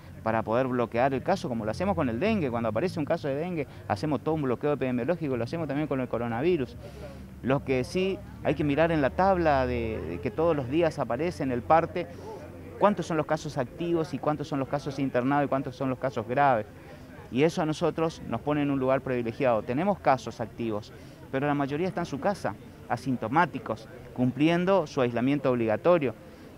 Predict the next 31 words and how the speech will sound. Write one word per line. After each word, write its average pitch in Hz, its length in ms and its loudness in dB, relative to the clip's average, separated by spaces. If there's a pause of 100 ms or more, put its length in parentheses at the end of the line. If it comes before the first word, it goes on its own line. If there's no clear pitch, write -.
(140)
Tenemos 131 300 2
tres 170 220 2
casos 156 300 0
solamente 135 400 -2
en 131 60 0
la 127 100 2
provincia 147 520 -2
que 113 180 0
hoy 123 240 2
están 120 220 0
internados, 131 480 4
de 139 60 6
los 120 100 0
cuales 123 260 2
dos 165 400 4
ya 120 120 0
están 131 220 -2
en 131 60 2
una 127 120 2
evolución, 120 580 0 (340)
este, 117 240 -6
favorable 151 720 4
y, 113 200 -2
y 120 120 -4
saliendo 139 520 -2
ya 147 200 2
de 143 120 2
su 127 120 -6
etapa 123 300 -2
más 123 200 -2
crítica, 170 520 -4